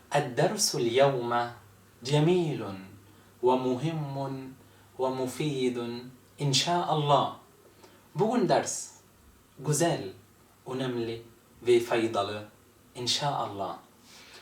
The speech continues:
Bu arada kitap, Arapça ne demek? Kitap demek. Kitap. Kalem, Arapça ne demek? Kalem. Şimdi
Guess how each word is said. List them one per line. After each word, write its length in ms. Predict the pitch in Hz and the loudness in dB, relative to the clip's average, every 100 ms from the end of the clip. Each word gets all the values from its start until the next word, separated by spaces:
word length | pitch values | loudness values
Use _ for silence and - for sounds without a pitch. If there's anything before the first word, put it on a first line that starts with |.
| - | -8
Bu 200 | 165 247 | 0 4
arada 420 | 247 - 101 - - - - _ _ _ _ _ - | 4 4 -2 -4 -8 -20 -20 _ _ _ _ _ 2
kitap, 540 | 185 196 196 - - - - - - - | 2 4 0 0 -2 -16 -20 -20 -16 0
Arapça 480 | 175 190 - - 139 135 | 2 2 -4 -6 -6 -2
ne 140 | 139 | 0
demek? 400 | 120 - - - - _ _ _ - _ - | 0 -2 -6 -18 -20 _ _ _ -20 _ -16
Kitap 520 | - 143 165 143 113 - - - - 113 | -8 -4 0 0 0 -4 -20 -20 -14 -4
demek. 480 | 113 104 - - - - | -4 -4 -12 -20 -20 -12
Kitap. 540 | - 269 - - - - _ _ - - - - - - - - | -2 2 2 -2 -16 -20 _ _ -20 -20 -20 -20 -20 -20 -20 0
Kalem, 380 | 226 220 139 254 | 6 6 6 2
Arapça 420 | 202 202 - - | 0 -2 -4 -8
ne 80 | 185 | -6
demek? 240 | 160 185 - - - _ _ _ - | -4 -6 -10 -20 -20 _ _ _ 0
Kalem. 300 | - - - - - _ _ _ _ - | 0 0 -6 -14 -20 _ _ _ _ -8
Şimdi 340 | - 220 214 | -2 -2 -2